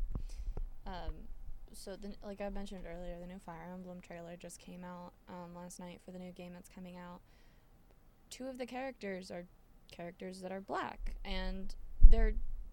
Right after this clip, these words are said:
they're just normal characters. They're just, they just happen to be black,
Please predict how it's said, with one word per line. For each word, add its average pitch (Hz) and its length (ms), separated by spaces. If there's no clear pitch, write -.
they're 262 140
just 381 160
normal 285 320
characters. 196 720
They're 180 160
just, 208 200
they 202 120
just 196 180
happen 196 340
to 196 80
be 190 120
black, 196 320